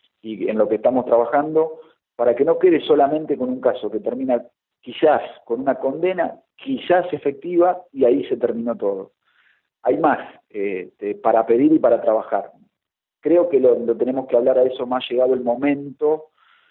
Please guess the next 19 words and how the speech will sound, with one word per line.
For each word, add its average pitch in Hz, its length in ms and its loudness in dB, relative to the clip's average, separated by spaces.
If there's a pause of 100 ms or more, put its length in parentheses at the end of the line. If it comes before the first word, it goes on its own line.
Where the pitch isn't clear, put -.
(220)
en 110 140 -12
el 107 120 -10
que, 110 200 -2
si 110 160 -6
Dios 120 180 2
quiere, 131 540 4
y, 107 420 -10
y, 101 240 -16
y, 101 400 -14
y 110 140 -18
todo 131 260 4
sigue 135 260 2
como 120 240 0
viene, 135 380 2
digamos, 120 340 -2
todo 117 160 -2
sigue 120 320 -2
sobre 101 260 -2
los 98 220 -4